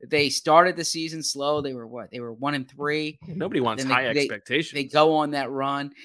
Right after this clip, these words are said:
Speaker 1: Yeah, and, and, and then conversely, the teams that have been most vexing to fans have been the teams where they either had the high expectations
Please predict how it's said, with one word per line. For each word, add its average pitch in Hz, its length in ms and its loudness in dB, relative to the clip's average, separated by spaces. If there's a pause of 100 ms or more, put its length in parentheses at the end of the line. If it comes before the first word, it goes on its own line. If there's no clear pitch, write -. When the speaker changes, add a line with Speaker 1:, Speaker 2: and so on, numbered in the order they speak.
(140)
Speaker 1:
Yeah, 196 220 8
and, 165 260 6
and, 180 160 0
and 185 100 -4
then 175 100 -2
conversely, 151 840 0
the 147 100 -10
teams 208 420 -4
that 190 120 0
have 262 120 -8
been 165 220 -4
most 139 280 -4
vexing 107 520 -2 (540)
to 135 320 -2
fans 120 640 -4 (480)
have 160 240 0
been 175 160 0
the 156 80 -6
teams 170 440 -6
where 147 600 0 (560)
they 156 260 2 (140)
either 156 240 6
had 165 200 2
the 156 80 -2
high 156 200 0
expectations 139 840 -6